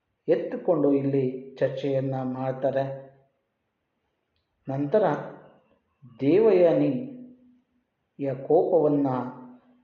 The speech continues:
ನೋಡಿ ಶರ್ಮಿಷ್ಠೆ ಹೇಳ್ತಾಳೆ, "ದೇವಯಾನಿ, ದಯವಿಟ್ಟು ಮನೆಯ ಮಾತೊಂದನ್ನು ಹೇಳಬೇಡ.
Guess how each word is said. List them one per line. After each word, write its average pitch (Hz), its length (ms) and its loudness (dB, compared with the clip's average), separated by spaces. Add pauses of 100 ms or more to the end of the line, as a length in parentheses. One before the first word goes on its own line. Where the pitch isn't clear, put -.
(240)
ನೋಡಿ 151 460 4
ಶರ್ಮಿಷ್ಠೆ 139 440 0
ಹೇಳ್ತಾಳೆ, 135 760 0 (920)
"ದೇವಯಾನಿ, 135 840 0 (580)
ದಯವಿಟ್ಟು 131 440 -4
ಮನೆಯ 127 340 -2
ಮಾತೊಂದನ್ನು 135 540 -2
ಹೇಳಬೇಡ. 123 360 -6